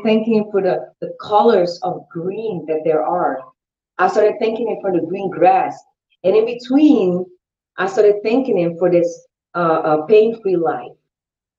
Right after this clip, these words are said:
for this symptom-free life in the name of Jesus. You know, Ephesians, uh, five twenty, it tells us to give thanks always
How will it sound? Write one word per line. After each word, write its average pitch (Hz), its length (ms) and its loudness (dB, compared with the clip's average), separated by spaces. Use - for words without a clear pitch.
for 190 100 4
this 180 280 2
symptom-free 196 560 0
life 151 440 -2
in 156 100 -8
the 151 60 -4
name 156 300 -2
of 131 160 -6
Jesus. 139 460 -6
You 160 60 -12
know, 165 120 0
Ephesians, 160 640 -6
uh, 151 420 2
five 160 180 -2
twenty, 170 320 -2
it 147 160 -8
tells 170 240 2
us 165 260 0
to 156 180 -6
give 165 140 2
thanks 165 440 -2
always 156 760 4